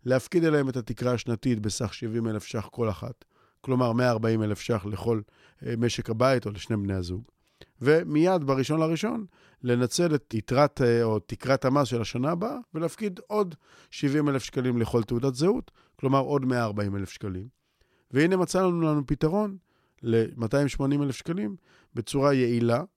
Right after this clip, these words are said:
זולה ונוחה, כאשר ניתן להשתמש במכשיר החיסכון הזה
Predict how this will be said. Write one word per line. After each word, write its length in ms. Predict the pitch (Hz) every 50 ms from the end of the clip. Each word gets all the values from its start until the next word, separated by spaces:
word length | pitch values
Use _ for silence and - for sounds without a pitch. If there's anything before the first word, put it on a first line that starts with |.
| _ _ _ -
זולה 480 | 120 117 127 135 123 113 107 107 123 143 - -
ונוחה, 420 | 120 120 123 127 104 85 101 104 110 123 - _ _ _ _ _ _ _ _ -
כאשר 300 | 127 117 - - 135 127
ניתן 480 | 123 123 113 - - 151 147 135 123 120 - _ _ _ _ -
להשתמש 380 | 120 104 - 127 123 131 123
במכשיר 400 | 120 123 120 117 - - 143 131
החיסכון 440 | 123 117 123 - - 131 143 185 196
הזה 260 | 185 160 147 147 147